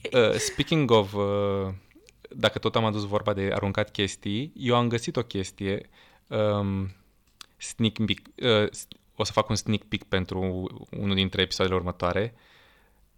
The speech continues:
Mie mi-a plăc-, mă rog, mi-a plăcut. Când eram mai mic, am scris niște povești.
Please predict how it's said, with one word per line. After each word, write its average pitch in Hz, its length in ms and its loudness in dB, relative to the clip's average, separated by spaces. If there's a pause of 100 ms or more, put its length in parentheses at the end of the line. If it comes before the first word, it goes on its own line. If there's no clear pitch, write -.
Mie 135 380 0
mi-a 151 260 0
plăc-, - 360 -4
mă 95 160 -2
rog, 85 100 0
mi-a 87 140 -2
plăcut. - 200 -8
Când 165 160 -4
eram 160 140 2
mai 123 120 0
mic, 113 240 -2
am 131 220 0
scris 120 280 -6
niște 120 240 -2
povești. 101 560 -4